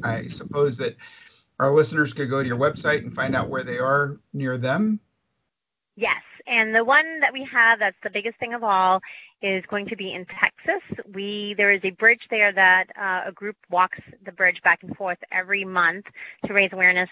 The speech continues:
Speaker 2: for first responder and veteran suicide. And we will be in Texas renaming that bridge. It will be called Heroes Bridge. And we will be there to discuss that location as a location for a memorial park and monument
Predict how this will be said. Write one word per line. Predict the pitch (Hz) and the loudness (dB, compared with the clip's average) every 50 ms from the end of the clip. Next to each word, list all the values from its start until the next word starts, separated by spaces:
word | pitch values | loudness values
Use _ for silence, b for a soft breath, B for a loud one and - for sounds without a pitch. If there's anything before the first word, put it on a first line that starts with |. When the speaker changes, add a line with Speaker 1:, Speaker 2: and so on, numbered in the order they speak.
| - - | -6 -2
Speaker 2:
for | 190 180 175 170 170 | 0 2 2 2 2
first | - 196 196 - - | 2 2 2 2 -2
responder | - 175 _ _ 196 190 180 180 | -12 -20 _ _ -6 -2 -2 -4
and | 175 170 | 0 2
veteran | 185 175 - - 202 190 - - | 0 0 0 -2 -8 -10 -10 -6
suicide. | 208 202 190 - 208 180 165 160 170 185 - B B B B B B | -6 -6 0 2 4 4 4 4 0 -2 -8 B B B B B B
And | 190 196 | -8 -6
we | 214 233 | -4 -4
will | 254 | -4
be | 226 254 220 | -2 -2 -2
in | 214 202 | -2 0
Texas | - 226 214 - - - 214 - - | 2 2 2 2 0 -10 -20 -18 -14
renaming | 202 214 208 208 196 196 196 190 196 | -10 -10 -6 -6 -6 -6 -6 -4 -2
that | 190 180 180 - | -2 -2 0 4
bridge. | 185 180 196 208 - | 4 4 4 2 -2
It | 220 | -10
will | - 180 | -14 -16
be | - 190 - _ _ | -18 -20 -20 _ _
called | - 175 170 | -6 -6 -6
Heroes | - 165 151 175 170 175 185 214 - | -6 -10 -6 -4 -2 -2 -2 -4 -2
Bridge. | - 277 294 381 427 - - B B B B B B B - | 2 4 4 4 2 -4 -12 B B B B B B B -6
And | 202 202 | -4 -2
we | 208 208 | -2 -2
will | 220 | -2
be | 202 214 214 | -2 -4 -4
there | 202 196 208 202 202 | 2 4 6 6 6
to | 196 - 233 | 4 -2 -12
discuss | 196 214 190 - - 202 185 185 - - _ - 185 160 | -14 -14 -16 -6 -2 0 0 0 -2 -6 _ -20 -8 0
that | 190 180 190 - - | 2 4 4 2 0
location | 196 196 190 - 156 208 185 190 - - 247 247 247 240 - - | -8 -12 -12 -12 -12 -12 -12 -12 -8 -8 -8 -8 -6 -10 -8 -6
as | - 175 - | -6 -6 -6
a | 180 175 | -8 -10
location | 180 175 - - 190 185 - - 185 - | -10 -6 -6 -6 -6 -6 -10 -14 -18 -16
for | - - - - | -14 -12 -10 -10
a | 175 175 | -10 -10
memorial | 170 170 165 165 180 175 175 175 175 | -10 -10 -8 -6 -6 -2 -2 -2 -4
park | - - - 185 180 175 - | -4 0 2 2 2 2 -2
and | 180 170 | -10 -10
monument | 160 160 156 165 180 185 196 202 202 - | -6 -6 -6 -6 -6 -6 -6 -6 -8 -8